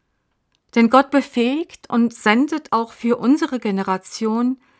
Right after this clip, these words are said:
Frauen und Männer, die seine Botschaft der Gerechtigkeit, der Liebe und des Friedens in unsere Zeit übersetzen und mahnen,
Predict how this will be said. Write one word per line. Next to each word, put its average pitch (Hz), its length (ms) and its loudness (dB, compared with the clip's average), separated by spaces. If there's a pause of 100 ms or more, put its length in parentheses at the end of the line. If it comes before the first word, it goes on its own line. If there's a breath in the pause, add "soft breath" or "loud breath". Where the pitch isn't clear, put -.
(340)
Frauen 240 540 4
und 208 260 -4
Männer, 262 440 -2 (720)
die 233 80 0
seine 240 260 6
Botschaft 285 680 -2
der 214 80 0
Gerechtigkeit, 233 1120 -6 (600)
der 208 100 4
Liebe 294 480 0
und 233 200 -2
des - 320 -6
Friedens 247 720 -4 (480)
in 208 140 0
unsere 269 500 2
Zeit 226 600 -6 (140)
übersetzen 165 920 -4 (1400)
und 190 220 -2
mahnen, 226 600 2